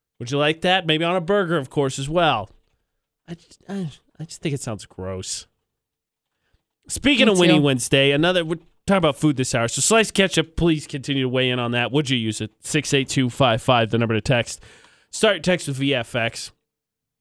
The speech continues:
Speaker 1: A list was put together of some of the most influential food inventions. A hundred and one dishes that changed cuisine.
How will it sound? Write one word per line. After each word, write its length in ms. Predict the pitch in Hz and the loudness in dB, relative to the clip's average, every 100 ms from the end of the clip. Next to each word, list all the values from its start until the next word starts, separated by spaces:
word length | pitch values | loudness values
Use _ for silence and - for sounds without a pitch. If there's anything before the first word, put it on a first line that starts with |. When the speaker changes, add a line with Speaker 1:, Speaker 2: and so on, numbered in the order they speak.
| _ - | _ -4
Speaker 1:
A 120 | 165 | -2
list 320 | 214 311 - | 2 2 0
was 140 | 233 - | -4 -2
put 200 | 190 170 | -2 -2
together 480 | 147 143 135 139 - _ _ _ | 0 0 0 -2 -4 _ _ _
of 140 | 160 156 | -2 0
some 200 | 202 202 | 0 0
of 140 | 175 | 0
the 80 | 185 | -2
most 400 | 185 185 175 - - | 0 0 -2 -12 -2
influential 1160 | 208 247 220 240 220 196 185 - 180 175 156 _ | 0 0 -2 -2 0 0 -2 0 2 0 -2 _
food 440 | - - 233 233 | -10 -2 2 2
inventions. 1080 | 208 165 127 127 107 - 92 87 - - - _ _ _ _ _ - | 2 0 -2 -4 -4 -6 -8 -10 -8 -8 -10 _ _ _ _ _ -4
A 80 | |
hundred 360 | 151 220 247 233 | 2 2 2 0
and 120 | 226 | 0
one 200 | 208 208 | 0 0
dishes 400 | 170 185 - 165 | 0 0 0 -2
that 160 | 156 147 | 0 -2
changed 760 | - 180 175 175 165 - - - _ _ - | 0 2 2 2 -2 -8 -12 -18 _ _ -8
cuisine. 800 | - 180 135 156 147 120 98 | 0 0 0 0 -2 -4 -8